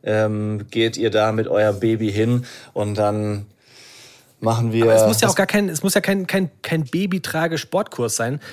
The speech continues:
Speaker 2: sondern es geht ja wirklich um dieses reine Bonding. Weißt du, Frauen gehen ja, äh, in solche Kurse, in denen es wirklich um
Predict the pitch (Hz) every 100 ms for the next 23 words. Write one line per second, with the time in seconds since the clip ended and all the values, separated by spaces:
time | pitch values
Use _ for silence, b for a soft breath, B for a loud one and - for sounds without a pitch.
0 | B 135 135 165 151 139 156 143 135 139
1 | - - 151 151 117 156 175 107 95 117
2 | 143 151 - 160 160 165 160 151 127 B
3 | B B - 143 147 143 147 147 160 147
4 | 165 170 151 147 147 147 - 170 156 -
5 | 143 135